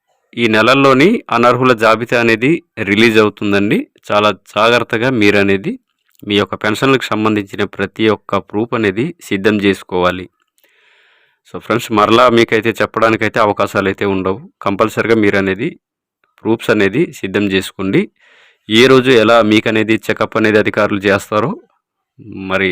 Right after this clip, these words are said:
మీకైతే తెలియదు కదా, అందుకోసమని మీరు అనేది ప్రతి ఒక్క ప్రూఫ్ను అయితే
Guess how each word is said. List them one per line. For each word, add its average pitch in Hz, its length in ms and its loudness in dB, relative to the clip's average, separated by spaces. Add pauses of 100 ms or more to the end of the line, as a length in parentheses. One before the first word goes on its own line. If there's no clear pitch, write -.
(160)
మీకైతే 104 480 0
తెలియదు 107 360 4
కదా, 101 160 0 (640)
అందుకోసమని 113 540 2 (100)
మీరు 110 200 6
అనేది 107 300 2
ప్రతి 107 300 -4
ఒక్క - 120 -6 (120)
ప్రూఫ్ను 123 340 0
అయితే 117 160 -4